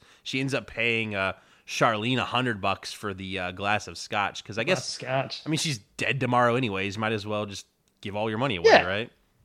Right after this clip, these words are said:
Speaker 2: But also, grandparents just like to spoil their grandkids in general.
Speaker 1: A hundred bucks is kind of a lot when Robbie only got five.
Speaker 2: It is, but I think you're also right in the sense that she has no use for money anymore.
Speaker 1: Yeah. Um, she calls in, or, uh,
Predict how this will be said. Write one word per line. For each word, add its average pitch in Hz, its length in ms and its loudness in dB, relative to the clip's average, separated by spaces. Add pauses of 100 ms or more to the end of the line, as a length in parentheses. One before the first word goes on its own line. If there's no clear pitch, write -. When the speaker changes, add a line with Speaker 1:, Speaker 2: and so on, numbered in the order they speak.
(340)
Speaker 2:
But 392 140 6
also, 311 180 10
grandparents 165 440 8
just 139 160 2
like 143 180 0
to 139 60 -4
spoil 139 300 0
their 131 120 0
grandkids 135 500 0
in 123 80 -4
general. 120 380 -8
Speaker 1:
A 202 60 6
hundred 220 220 10
bucks 165 240 6
is 123 100 -8
kind 120 200 0
of 101 40 0
a 95 60 0
lot 95 240 2
when 98 160 -4
Robbie 101 260 2
only 92 140 -4
got 80 140 -8
five. - 480 -12 (600)
Speaker 2:
It 208 160 10
is, 127 300 2
but 185 180 8
I 190 100 10
think 190 160 8
you're 175 140 10
also 165 260 8
right 151 140 6
in 143 80 0
the 139 60 0
sense 139 240 0
that 139 160 -2 (380)
she 160 200 4
has 143 160 4
no 143 80 0
use 131 200 -2
for 139 120 -6
money 127 220 -6
anymore. 127 360 -6
Speaker 1:
Yeah. 120 280 0 (180)
Um, 120 580 4
she 143 1120 0
calls 156 480 2
in, 156 640 -8
or, 139 100 -2
uh, 160 280 2